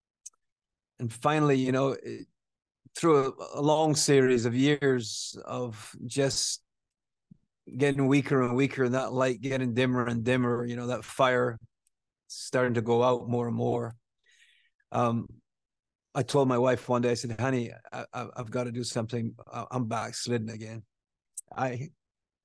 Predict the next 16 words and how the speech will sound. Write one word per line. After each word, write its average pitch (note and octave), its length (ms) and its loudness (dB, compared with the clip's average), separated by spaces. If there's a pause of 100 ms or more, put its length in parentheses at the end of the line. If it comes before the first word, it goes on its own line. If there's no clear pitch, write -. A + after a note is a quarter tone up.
(1500)
I'm C#3+ 200 2
just C#3 240 2
being D3 160 2
honest, D3 440 0
sweetie. D3+ 420 -2 (500)
Uh, C#3 180 -6
my C#3 240 -2
heart's D3 380 -2
cold. D3+ 560 -2 (1600)
I C3+ 160 -2
am, C3+ 340 -4 (1500)
I'm, D3 240 -2
I, C#3+ 240 -4
I D3 120 0
need C#3+ 180 -4
help." D3+ 380 -4